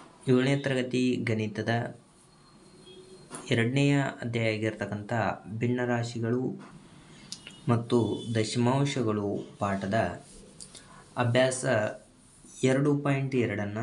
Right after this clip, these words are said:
ಮುಂದುವರೆದ ಪ್ರಶ್ನೆಗಳನ್ನ ನೋಡೋಣ. ಹಿಂದಿನ ವಿಡಿಯೋದಲ್ಲಿ ನಾವು ಅಭ್ಯಾಸ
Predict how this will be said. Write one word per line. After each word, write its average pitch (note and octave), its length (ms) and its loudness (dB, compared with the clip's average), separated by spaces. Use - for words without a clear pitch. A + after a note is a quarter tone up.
ಮುಂದುವರೆದ C#3 680 6
ಪ್ರಶ್ನೆಗಳನ್ನ A2+ 640 0
ನೋಡೋಣ. G#2+ 360 -2
ಹಿಂದಿನ D#3+ 300 6
ವಿಡಿಯೋದಲ್ಲಿ D3 460 4
ನಾವು C#3+ 580 2
ಅಭ್ಯಾಸ C#3 400 2